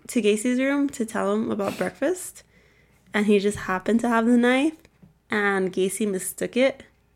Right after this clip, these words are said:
as him trying to, as McCoy trying to attack Gacy. And this is what happened that probably led to the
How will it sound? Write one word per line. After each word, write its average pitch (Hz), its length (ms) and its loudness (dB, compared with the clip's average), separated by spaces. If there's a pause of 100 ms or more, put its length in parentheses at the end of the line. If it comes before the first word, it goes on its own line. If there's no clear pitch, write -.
(400)
as 202 240 -2
him 196 200 -2
trying 196 340 -4
to, 185 400 -4
as 180 200 -2
McCoy 190 400 0
trying 196 240 -2
to 165 40 -2
attack 170 440 -8
Gacy. 240 480 -2 (1000)
And 165 680 -4 (160)
this 175 240 -8
is 185 160 -6
what 185 180 -2
happened - 1700 -8 (460)
that 180 160 -6
probably 185 280 -4
led 180 220 -2
to - 140 -4
the 185 220 -2